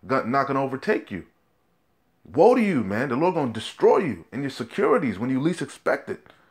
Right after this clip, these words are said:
He gonna catch you as a thief in the night, man. You know, repent, man. Do the, do the first works. You know? You know? It says, um,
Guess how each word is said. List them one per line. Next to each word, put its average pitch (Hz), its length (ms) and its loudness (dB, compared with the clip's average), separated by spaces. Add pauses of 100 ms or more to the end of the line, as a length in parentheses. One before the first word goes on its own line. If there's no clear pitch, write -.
(320)
He 165 80 -6
gonna 147 180 -2
catch 185 300 -2
you 160 80 2
as 135 100 0
a 127 60 -4
thief 151 280 -6
in 156 60 -6
the 160 80 -4
night, 262 360 -2
man. 165 260 -6 (1120)
You 101 140 -6
know, 113 140 0
repent, 127 520 -2
man. 135 260 -4 (640)
Do 151 140 0
the, 180 80 0
do 120 160 2
the 190 100 4
first 220 360 0
works. 120 320 0 (840)
You 95 140 -8
know? 143 260 -2 (880)
You 107 160 -2
know? 165 280 0 (1080)
It 101 120 -4
says, 113 280 0
um, 104 460 2